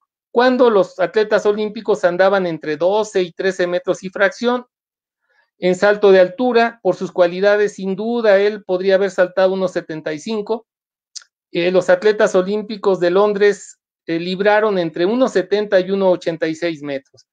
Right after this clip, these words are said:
Fíjense en los cuatrocientos metros que Terán corría en cuarenta y ocho seis. Ese fue récord mexicano muchos años. Los atletas de Londres,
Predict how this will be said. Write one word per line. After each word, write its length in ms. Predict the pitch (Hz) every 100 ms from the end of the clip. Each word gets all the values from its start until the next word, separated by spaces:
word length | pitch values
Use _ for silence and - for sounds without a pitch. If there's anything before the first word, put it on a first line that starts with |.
| _ _ -
Fíjense 380 | 233 277 269 208
en 60 |
los 120 | 190
cuatrocientos 680 | - 170 170 156 208 202 180
metros 440 | 180 208 214 220 220
que 140 | 175
Terán 380 | 156 170 185 196
corría 320 | 175 165 180
en 60 | 180
cuarenta 380 | 175 160 156 156
y 100 | 175
ocho 200 | 170 156
seis. 360 | 202 269 269 _ _
Ese 240 | 208 208
fue 140 | 214 214
récord 280 | 208 208 175
mexicano 560 | 156 165 180 196 202
muchos 300 | 185 185 175
años. 360 | 202 202 254 269 _ _ _ _ _ _ _ _ _ _ - _ _ _ _ _ -
Los 200 | 196 190
atletas 480 | 196 220 254 240 196
de 100 | 196
Londres, 760 | 233 240 226 226 - - _